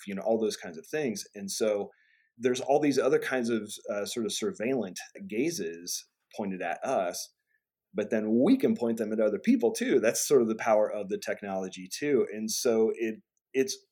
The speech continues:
all <laughs> so complicated, uh, when you start to, to sort of try to parse all of this out. Uh, so as far as real world events, we know what W-, Orwell was drawing on. Then you've got two playwrights who adapted this in two thousand thirteen.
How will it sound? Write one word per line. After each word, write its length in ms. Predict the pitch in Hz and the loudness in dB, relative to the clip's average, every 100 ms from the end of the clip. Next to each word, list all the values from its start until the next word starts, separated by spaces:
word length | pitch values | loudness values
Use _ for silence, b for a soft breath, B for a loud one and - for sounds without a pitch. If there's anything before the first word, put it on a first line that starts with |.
| _ | _
all 400 | 131 151 151 135 | 2 6 8 6
<laughs> 200 | 110 - | 4 -2
so 240 | 139 131 113 | 2 4 4
complicated, 880 | 117 120 117 101 107 98 95 92 92 104 | 2 0 0 -2 -2 -2 -4 -6 -8 -8
uh, 180 | 101 98 | -6 -6
when 220 | 98 101 | -6 -8
you 80 | 98 | -4
start 280 | 117 104 - | -2 -2 -4
to, 260 | 101 95 90 | -8 -8 -10
to 80 | - | -12
sort 200 | 98 101 | -6 -4
of 80 | 90 - _ - | -6 -12 _ -6
try 120 | 101 | -4
to 80 | 92 - | -4 -4
parse 280 | 98 95 - - | -6 -6 -10 -6
all 280 | 92 98 | -4 -2
of 120 | 87 82 | -4 -8
this 220 | 78 - - | -10 -12 -8
out. 280 | 87 53 - - _ b b b _ | -6 -6 -10 -20 _ b b b _
Uh, 180 | 95 95 | -6 -4
so 140 | 95 120 | 0 0
as 100 | 113 | 4
far 160 | 156 | 4
as 120 | 113 | 4
real 300 | 98 117 135 | 2 4 6
world 400 | 117 117 113 110 - | 6 4 4 2 -4
events, 520 | 92 90 127 113 98 - | -10 -2 0 0 -4 -4
we 100 | 110 | 0
know 100 | 135 | 2
what 120 | 92 | 0
W-, 280 | 104 113 - | -4 -6 0
Orwell 400 | 120 127 107 90 | 2 2 2 -2
was 160 | 87 | -6
drawing 460 | - 110 156 107 90 | -4 -2 0 -2 -6
on. 380 | 82 85 92 - _ _ _ _ - | -12 -14 -14 -16 _ _ _ _ 2
Then 160 | 135 | 2
you've 180 | 135 92 | 4 2
got 100 | - | 0
two 140 | - 95 | -2 -10
playwrights 1000 | - 185 196 113 85 87 131 - - - _ _ - | -2 2 2 2 0 -2 -6 -8 -8 -12 _ _ -2
who 160 | 107 | 0
adapted 440 | 101 101 98 98 98 | 0 0 0 -2 -8
this 200 | 104 104 | -6 -6
in 80 | |
two 160 | 101 113 | -4 -2
thousand 340 | 104 98 98 90 | -2 -4 -8 -8
thirteen. 960 | 95 87 - - 190 127 101 101 117 | -8 -8 -10 -4 -2 0 -2 -4 -6